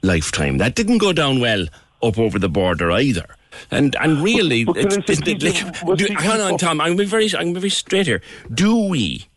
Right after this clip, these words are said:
Speaker 1: take the risk? Like, we're coming up to the twelfth here. We're coming up to the twelfth of July.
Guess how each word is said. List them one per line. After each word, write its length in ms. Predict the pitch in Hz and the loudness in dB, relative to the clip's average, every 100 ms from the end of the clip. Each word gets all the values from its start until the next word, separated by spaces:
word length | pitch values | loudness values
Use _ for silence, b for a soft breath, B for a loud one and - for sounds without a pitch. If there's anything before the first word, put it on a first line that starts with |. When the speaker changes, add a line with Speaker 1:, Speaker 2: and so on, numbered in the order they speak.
| _ _ - | _ _ -10
Speaker 1:
take 380 | - 156 160 - | -2 0 -2 -4
the 100 | 120 | -2
risk? 400 | 92 82 - - B B B | -2 -4 -8 -12 B B B
Like, 140 | 143 | -2
we're 120 | 147 151 | 0 -2
coming 360 | - 220 214 | 0 2 2
up 180 | 170 - | 0 -4
to 120 | - | -6
the 100 | 85 | -4
twelfth 580 | 76 - 95 73 - - _ _ _ _ _ _ | -4 -2 -2 -4 -10 -18 _ _ _ _ _ _
here. 340 | - 95 65 - _ _ _ B B B | -8 -6 -6 -10 _ _ _ B B B
We're 120 | 127 | -2
coming 340 | - 190 202 | 2 2 2
up 160 | 151 101 | 2 -2
to 120 | - | -4
the 80 | 98 | -4
twelfth 380 | - 110 92 - | -2 -2 -2 -4
of 140 | 80 | -6
July. 440 | - 87 71 50 | -2 0 0 -4